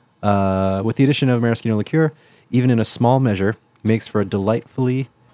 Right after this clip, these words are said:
complex cocktail worthy of investigation. For a side-by-side comparison, mix up a Martinez, a martini, and a Manhattan, and sip them with your friends.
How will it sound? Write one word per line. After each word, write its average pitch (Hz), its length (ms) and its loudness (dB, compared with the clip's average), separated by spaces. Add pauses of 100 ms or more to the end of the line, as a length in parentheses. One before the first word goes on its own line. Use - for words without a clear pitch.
(380)
complex - 560 -2
cocktail 92 520 -4
worthy 101 320 -4
of 101 120 -8
investigation. 92 640 -8 (720)
For - 120 -2
a 104 60 4
side-by-side 98 640 -2
comparison, 143 640 -4
mix 110 280 -6
up 107 160 -4
a 104 140 -4
Martinez, 117 720 -2 (420)
a 98 60 0
martini, 120 640 -2 (200)
and 117 140 2
a 113 80 0
Manhattan, 110 580 -2 (180)
and 101 120 -8
sip - 220 -8
them 98 300 -6 (200)
with - 160 -14
your 139 120 -8
friends. - 400 -14